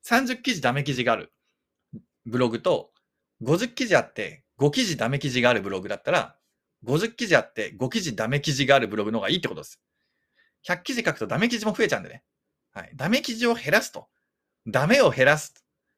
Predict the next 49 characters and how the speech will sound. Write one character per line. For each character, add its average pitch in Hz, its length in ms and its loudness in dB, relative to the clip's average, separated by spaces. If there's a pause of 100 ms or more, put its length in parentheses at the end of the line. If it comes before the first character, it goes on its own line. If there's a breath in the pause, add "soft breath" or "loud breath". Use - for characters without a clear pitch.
こ 208 120 -2
れ 220 80 4
が 214 300 2
今 156 300 -4 (100)
重 127 260 -2
要 139 200 0
に 123 60 -6
な 139 80 0
っ - 80 -8
て - 80 -16
る 80 100 -14
考 113 320 -8
え 110 140 -2
方 104 240 -10
か 95 140 -16
な 95 180 -16
と - 200 -18 (380)
思 113 200 -4
い 85 40 -8
ま 76 140 -16
す。 - 220 -20 (180)
は - 160 -16
い。 - 80 -20 (840)
要 127 120 -6
は 107 80 -2
昔 139 320 -6
は 233 100 0
ね、 220 100 -2
い 190 40 -10
っ 175 40 -16
ぱ 208 120 -2
い 202 60 -2
記 214 100 -4
事 170 80 -6
書 127 140 2
い 113 80 -4
て、 101 180 -6
ダ 123 180 0
メ 180 100 0
な 190 100 -2
記 139 100 -6
事 117 80 -4
が 104 100 -2
多 131 120 -12
少 175 220 4
あ 170 40 4
っ 170 80 -6
て - 80 -10
も、 87 240 -20